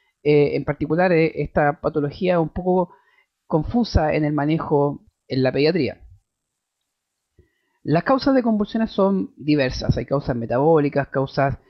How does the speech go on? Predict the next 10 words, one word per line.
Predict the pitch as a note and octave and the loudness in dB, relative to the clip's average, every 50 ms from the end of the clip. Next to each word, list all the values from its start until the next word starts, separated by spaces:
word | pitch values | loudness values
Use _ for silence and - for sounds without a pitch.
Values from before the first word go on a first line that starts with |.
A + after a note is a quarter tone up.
| _ _ _ _ _ _ | _ _ _ _ _ _
cerebrales, | - - - C#3 A#2 A2+ A2+ B2+ D#3 E3 E3 D#3 D3+ D3 D3 D3 C#3 - - | -6 -2 -2 0 0 0 0 2 2 2 2 2 2 2 2 2 2 0 0
causas, | - - C#3+ C3+ C#3+ - C#3+ C3+ - _ - - | -2 0 0 0 0 0 -2 -4 -6 _ -12 -10
eh, | - B2 A#2 A2+ A2+ A2+ A#2+ A2+ - _ _ _ _ _ _ _ _ _ _ _ _ _ _ _ - | -6 -4 -4 -4 -4 -6 -8 -10 -14 _ _ _ _ _ _ _ _ _ _ _ _ _ _ _ -8
de | A#2+ A#2 | -6 -6
infecciones, | - - - - - - F3 F3 E3+ D#3 C#3 C3 C3 C3+ C3 - - - - _ | -6 -8 -12 -14 -6 -2 2 2 2 2 2 0 0 -2 -4 -6 -8 -14 -14 _
también | - C3+ C3 C3 C#3 C#3 C#3 C3+ C3+ | -6 -4 -4 -2 -2 -2 -2 -2 -4
trastornos | - C3+ - - - C#3 C3 C3 B2+ B2+ B2+ C#3 | -4 -6 -6 -4 -2 -2 0 0 -2 -2 -2 -2
metabólicos | C3+ B2 A#2+ A#2 B2+ D#3 F3 F3+ E3 D3 D3 C#3+ - | -4 -2 -2 0 2 2 2 2 2 0 -2 -4 -6
como | - - B2 A#2 A#2 | -8 -10 -8 -6 -6
hipoglicemia, | A2+ A2+ - B2 A#2+ A2+ A#2 A2 - - F3+ F3 E3+ D#3+ D3+ C#3 C3+ C3 C3+ C#3+ | -8 -8 -10 -10 -12 -8 -4 -2 0 2 2 2 2 2 0 0 -2 -2 -4 -6